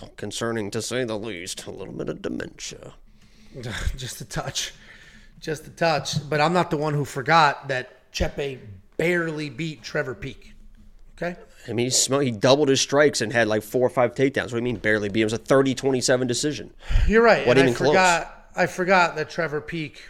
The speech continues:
Speaker 2: was,
Speaker 1: He was an
Speaker 2: uh,
Speaker 1: undefeated fighter with eight finishes. He was eight and oh with
Speaker 2: Fuck.
Speaker 1: eight finishes.
Speaker 2: Wow. Wow. Well, this should be easy money for you then. Then should
Speaker 1: I mean, I'm coming in. I was very high on Trevor Peek in that fight. I was like, "Okay."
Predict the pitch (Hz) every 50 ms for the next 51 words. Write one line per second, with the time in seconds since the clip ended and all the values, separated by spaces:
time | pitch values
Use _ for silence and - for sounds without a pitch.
0 | - - - - 139 131 127 113 98 147 127 107 123 120 117 135 143 135 127 123
1 | - 143 131 123 117 - 143 139 - 104 101 - - - - 123 120 - - 139
2 | 135 135 - - 147 151 143 117 - - 90 92 - 127 110 - - 143 139 131
3 | 139 135 127 120 - - 135 135 135 - - 147 139 120 - - 95 92 - -
4 | - - - - - 131 123 127 139 180 254 233 151 107 98 95 - _ - -
5 | _ _ _ - - _ _ _ _ _ 170 135 120 135 156 160 127 98 - _
6 | _ _ _ _ _ _ _ _ _ _ 151 151 147 180 190 185 190 180 185 160
7 | 170 165 170 151 165 170 170 180 175 - 135 131 117 113 113 110 110 110 113 107
8 | 101 - _ _ - - - 120 131 139 170 240 247 - 302 277 214 196 190 202
9 | 214 214 196 175 220 277 277 165 143 113 170 180 214 214 170 160 175 214 202 160
10 | 147 131 - 160 156 160 147 - 165 165 165 160 160 156 151 - 180 196 175 131
11 | 135 143 127 131 131 147 175 175 131 131 139 180